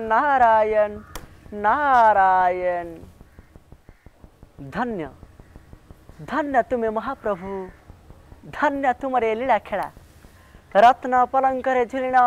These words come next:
ଏ ମର୍ତ୍ତ୍ୟ ମଣ୍ଡଳେ ଲୀଳା ଲଗାଇଥାନ୍ତି, ଲୀଳାକୁ ମଧ୍ୟ ନେତ୍ରରେ ଦେଖିଥାନ୍ତି।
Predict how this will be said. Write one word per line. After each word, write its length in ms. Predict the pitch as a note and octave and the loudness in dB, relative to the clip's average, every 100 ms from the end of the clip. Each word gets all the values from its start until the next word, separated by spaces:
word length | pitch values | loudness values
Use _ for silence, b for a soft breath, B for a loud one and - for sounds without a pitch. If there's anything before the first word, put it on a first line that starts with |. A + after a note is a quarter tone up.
| A#3 A3 - b b b b | 4 -2 -12 b b b b
ଏ 100 | - C4+ B3+ | 4 6 6
ମର୍ତ୍ତ୍ୟ 460 | B3 C#4+ - D4 C4 | 4 -2 0 2 4
ମଣ୍ଡଳେ 400 | B3+ D4 D4 C4+ B3 | 4 2 4 6 4
ଲୀଳା 240 | B3 B3+ | 2 4
ଲଗାଇଥାନ୍ତି, 680 | A3 G#3+ B3 C4 E4+ D#4 D#4 G3+ - _ _ - - _ | 4 4 0 -2 -8 -8 -10 -12 -18 _ _ -20 -20 _
ଲୀଳାକୁ 400 | F3 A3 A3+ - G#3+ | -2 2 2 0 -2
ମଧ୍ୟ 300 | G#3+ A3 - A3+ | 0 -2 -8 -8
ନେତ୍ରରେ 460 | A#3 C4+ D4 A#3 G3+ | -8 -8 -8 -6 -6
ଦେଖିଥାନ୍ତି। 680 | F#3+ - A3 F#3 E3 - | -10 -12 -16 -16 -18 -20